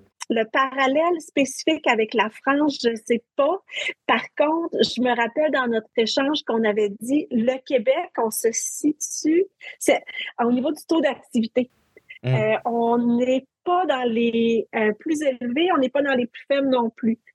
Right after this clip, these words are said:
Speaker 1: Et si on prend la Suède, le Japon,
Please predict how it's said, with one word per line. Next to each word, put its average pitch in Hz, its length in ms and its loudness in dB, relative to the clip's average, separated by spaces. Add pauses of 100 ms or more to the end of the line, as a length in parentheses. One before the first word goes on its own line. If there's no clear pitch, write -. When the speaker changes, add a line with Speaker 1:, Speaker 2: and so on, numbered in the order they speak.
(140)
Speaker 1:
Et 294 80 0
si - 180 -2
on 349 100 0
prend 330 260 -4
la 285 180 2
Suède, 311 500 -2
le 240 180 2
Japon, 247 640 0